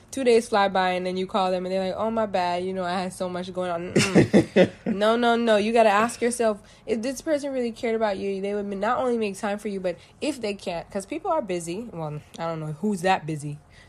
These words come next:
Speaker 1: um, but people are busy. Um, you know, at least text me and say, "Hey, you know, um, today's gonna be a busy day, so you might not hear from me much,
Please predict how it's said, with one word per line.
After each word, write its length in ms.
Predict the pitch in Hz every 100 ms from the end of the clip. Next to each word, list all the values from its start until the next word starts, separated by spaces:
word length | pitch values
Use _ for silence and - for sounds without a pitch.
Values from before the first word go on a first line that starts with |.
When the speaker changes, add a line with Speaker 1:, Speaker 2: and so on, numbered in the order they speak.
| -
Speaker 1:
um, 220 | 190 170
but 220 | 175 185 190
people 220 | 285 330
are 120 | 233
busy. 460 | 180 185 165 185 220 - - - -
Um, 380 | 196 196 180 - _ -
you 160 | 208
know, 320 | 220 202 185 -
at 180 | - 202
least 240 | 214 285 -
text 320 | 226 220 -
me 140 | 226
and 100 | 214
say, 300 | 208 185 175
"Hey, 440 | 175 202 180 175 170
you 160 | 175
know, 300 | 175 170 170 165 - -
um, 480 | 170 165 165 - 185
today's 300 | - 190 180
gonna 160 | 185 175
be 100 | 175
a 60 |
busy 280 | 165 180 175
day, 320 | 165 175 175
so 180 | 185 180
you 180 | 165 165
might 140 | 170
not 100 | 165
hear 180 | 165 175
from 220 | 165 175
me 100 | 170
much, 420 | 165 160 160 -